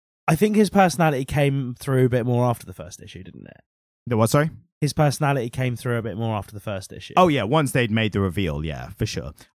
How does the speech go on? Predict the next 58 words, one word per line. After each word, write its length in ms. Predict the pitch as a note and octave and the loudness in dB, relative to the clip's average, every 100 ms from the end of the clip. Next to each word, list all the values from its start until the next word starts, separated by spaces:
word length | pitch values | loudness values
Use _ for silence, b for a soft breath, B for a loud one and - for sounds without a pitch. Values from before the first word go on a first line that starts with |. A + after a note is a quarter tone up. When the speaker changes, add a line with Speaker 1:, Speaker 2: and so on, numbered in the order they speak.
| _ | _
Speaker 2:
I 500 | B2 B2+ B2+ B2 A#2 - _ _ - | 2 4 2 2 -2 -6 _ _ -16
bring 380 | G#2 - D#3 | 4 4 6
up 140 | C#3 A#2 | 2 0
myself 320 | A2 A#2 G#2 | -2 -2 -2
'cause 80 | A#2+ | -2
I, 160 | G#2+ | -2
there 180 | G#2 A2+ | -2 0
was 160 | G#2+ A2 | 0 0
one 320 | A2 B2 B2+ | 0 2 2
part 480 | - A#2 G#2+ G2+ - | 2 2 0 0 -2
that, 160 | F#2+ - _ | -8 -8 _
there 100 | B2+ | 2
was 120 | B2+ | 6
only 180 | D3+ F3 | 6 4
kind 160 | E3 C#3+ | 0 0
of 60 | |
one 160 | B2 A#2 | 0 2
part 200 | B2 G#2+ | 2 2
where 100 | G#2 | -2
I 20 | |
thought, 280 | A2 G#2 - | -2 -6 -6
"That's 280 | G2+ - - | -10 -10 -6
the 120 | G#2 | -4
old 180 | G2 G2 | -2 -2
Mikey 340 | G#2 A2 - | -4 -4 -6
there." 260 | B2 C3 F3+ | -4 -4 -4
And 120 | C#3 | -2
the, 100 | C#3+ - | -2 -2
obviously, 300 | - - A#2+ | -2 -2 0
Speaker 1:
Oh, 460 | D#3 F3 F#3+ F#3 F3+ | 4 6 6 6 6
Speaker 2:
the 80 | |
reason 400 | E3 D3+ C#3+ C3+ | 8 8 6 6
Speaker 1:
where? 380 | C#3+ E3 B2+ G#2 | 6 6 4 2
Speaker 2:
he's, 40 | G2 | 2
the 60 | |
reason 380 | C3+ E3 G3 D3+ | 2 4 2 2
he's 140 | B2+ G#2+ | -2 -2
different 580 | D3 C3 - C#2+ C#2+ - | -4 -4 -6 -14 -16 -8
is 200 | - A#2+ | -4 -4
the 100 | - | -4
point 420 | G2+ - E3+ D3+ A2+ | -4 0 4 4 0
of 180 | G#2 | -6
the 100 | - G#2 | -8 -8
title. 500 | - D#2+ - - - | -8 -10 -14 -18 -2
So 200 | D3+ C3+ | 2 2
it's, 200 | C3 - _ _ _ | 0 -8 _ _ _
it 120 | E3+ | -2
makes 360 | D3+ D#3+ - - | 0 0 0 -2
sense 360 | - B2 F2+ | 0 -2 -4
that 100 | - | -8
he's 260 | G#2 A2+ F#2 | -6 -6 -6
rarely 500 | G2 A2+ G#2 G2 G2 | -6 -6 -4 -6 -4
himself 500 | G#2+ F#2+ - G#2 F2+ | -4 -4 -2 0 0
after 240 | F#2 - | -4 -4
all 120 | E2+ D#2+ | -8 -8
he's 100 | E2+ | 0
been 240 | F#3 D#3 | 2 2
through. 340 | - - B1 | 0 -10 -18